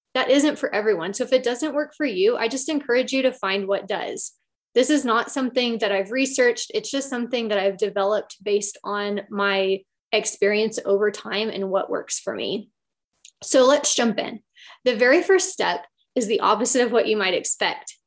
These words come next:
It is an exercise in looking back at li-, your last year.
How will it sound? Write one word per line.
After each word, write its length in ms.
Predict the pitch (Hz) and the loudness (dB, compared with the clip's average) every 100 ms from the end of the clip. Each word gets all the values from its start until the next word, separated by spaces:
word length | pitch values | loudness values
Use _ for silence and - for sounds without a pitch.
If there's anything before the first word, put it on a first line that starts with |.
| _ | _
It 100 | 247 | 2
is 160 | 262 262 | 4 4
an 140 | 254 | 0
exercise 640 | 208 208 - 277 302 311 285 | -2 -6 -4 -2 2 4 2
in 240 | 226 208 | 0 -4
looking 380 | 196 196 269 233 | -4 -4 -4 -2
back 220 | 196 170 - | -2 -4 -4
at 120 | - | -6
li-, 100 | - | -8
your 160 | - 208 | -6 -2
last 400 | 196 - - - | 0 -2 -6 -4
year. 360 | 202 170 160 | -2 -2 -4